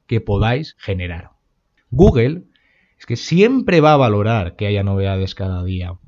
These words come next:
Como consejo final, os voy a dar una pista que seguramente os sirva de utilidad. ¿Recordáis lo que hemos comentado antes de atender dudas en foros y en grupos?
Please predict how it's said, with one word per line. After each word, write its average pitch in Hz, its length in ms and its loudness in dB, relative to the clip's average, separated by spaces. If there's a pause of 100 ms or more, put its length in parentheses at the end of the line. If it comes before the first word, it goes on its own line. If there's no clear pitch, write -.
(440)
Como 135 320 4
consejo 151 460 2
final, 113 560 0 (180)
os 104 160 0
voy 143 160 6
a 156 60 6
dar 151 140 6
una 113 220 2
pista 139 500 -4 (280)
que 120 100 0
seguramente 143 1080 2
os 104 220 -4
sirva 123 260 0
de 117 60 2
utilidad. 90 520 -6 (440)
¿Recordáis 160 560 4
lo 190 140 2
que 190 80 2
hemos 175 180 2
comentado 151 580 4
antes 139 460 2
de 131 80 4
atender 123 500 2
dudas 117 300 0
en 107 100 -2
foros 113 300 -2
y 113 40 -6
en 110 80 0
grupos? - 440 0